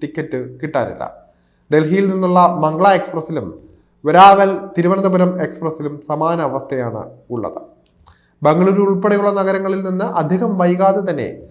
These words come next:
സ്പെഷ്യൽ ട്രെയിനുകൾ പ്രഖ്യാപിക്കണം എന്നാണ് യാത്രക്കാർ ആവശ്യപ്പെടുന്നത്. മുൻ വർഷങ്ങളിലേതുപോലെ തന്നെ സ്പെഷ്യൽ സർവീസ് പ്രഖ്യാപിക്കാൻ അവസാന നിമിഷം വരെ കാത്തിരിക്കാൻ പാടില്ല എന്നും ബംഗളൂരു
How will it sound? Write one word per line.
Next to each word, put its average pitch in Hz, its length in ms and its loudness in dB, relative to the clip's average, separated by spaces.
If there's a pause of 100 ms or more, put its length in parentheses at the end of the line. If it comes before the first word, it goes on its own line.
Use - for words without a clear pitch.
(260)
സ്പെഷ്യൽ 254 420 -2
ട്രെയിനുകൾ 175 380 0
പ്രഖ്യാപിക്കണം 180 840 -2
എന്നാണ് 147 440 -2 (140)
യാത്രക്കാർ 143 500 -2 (180)
ആവശ്യപ്പെടുന്നത്. 139 720 -4 (260)
മുൻ 175 160 2
വർഷങ്ങളിലേതുപോലെ 180 1200 0
തന്നെ 165 300 -4 (240)
സ്പെഷ്യൽ 190 380 -2
സർവീസ് 180 380 0
പ്രഖ്യാപിക്കാൻ 170 680 -2
അവസാന 180 440 -2
നിമിഷം 180 400 -4
വരെ 160 240 -4
കാത്തിരിക്കാൻ 156 480 -2 (120)
പാടില്ല 175 380 2
എന്നും 143 460 -4 (220)
ബംഗളൂരു 185 600 4